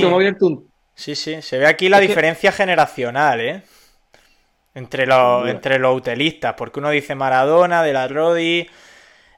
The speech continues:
Speaker 2: eh, Uda Europa ha dicho, vaya, no me acuerdo, tío.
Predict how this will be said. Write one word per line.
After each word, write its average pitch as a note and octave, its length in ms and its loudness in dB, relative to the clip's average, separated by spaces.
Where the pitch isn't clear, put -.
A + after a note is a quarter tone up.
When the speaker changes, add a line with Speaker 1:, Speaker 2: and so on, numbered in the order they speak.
Speaker 2:
eh, B2+ 1120 2
Uda E3 340 6
Europa D#3 500 4
ha C#3+ 40 4
dicho, C#3 640 0
vaya, G#2+ 300 -6
no A2+ 80 -10
me G#2+ 60 -10
acuerdo, G#2 440 -10
tío. D3+ 220 -18